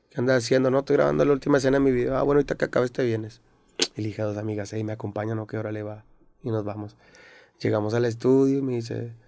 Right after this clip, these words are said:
"Bueno, espérenlo aquí tantito, se los voy a quitar un rato". Y me lleva para el otro estudio. Y me dice, "Mira". Y ya me pone la rola de Tuy. "Ah, órale,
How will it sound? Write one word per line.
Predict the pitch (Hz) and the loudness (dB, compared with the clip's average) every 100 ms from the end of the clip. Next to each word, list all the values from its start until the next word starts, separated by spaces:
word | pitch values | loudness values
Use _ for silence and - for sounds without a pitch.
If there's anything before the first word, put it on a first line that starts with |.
| _ _ _ - | _ _ _ 0
"Bueno, | 165 | 2
espérenlo | 143 151 175 175 | 4 6 6 4
aquí | 151 | 2
tantito, | 170 160 160 160 | 2 2 2 4
se | 147 | 2
los | 131 | 2
voy | 127 | 0
a | |
quitar | 139 139 151 | 0 2 4
un | 139 | 4
rato". | 123 117 120 | 2 2 0
Y | |
me | 117 | 2
lleva | 110 107 | 0 0
para | 113 117 | 0 0
el | |
otro | 113 127 | 0 -2
estudio. | 117 185 202 202 _ _ _ _ _ _ _ _ _ _ _ _ | 6 8 8 2 _ _ _ _ _ _ _ _ _ _ _ _
Y | - | -8
me | 120 | -6
dice, | 117 117 | -4 2
"Mira". | 135 180 175 _ _ _ - - | 4 4 0 _ _ _ -20 -16
Y | - | -10
ya | 101 | -8
me | 101 | -8
pone | 110 107 107 | -8 -6 -4
la | 107 104 | -4 -4
rola | 95 104 | -6 -6
de | 107 | -8
Tuy. | - 107 110 _ _ _ _ _ _ _ _ _ | -12 -16 -18 _ _ _ _ _ _ _ _ _
"Ah, | - 101 | -16 -8
órale, | 107 131 131 | -6 -6 -8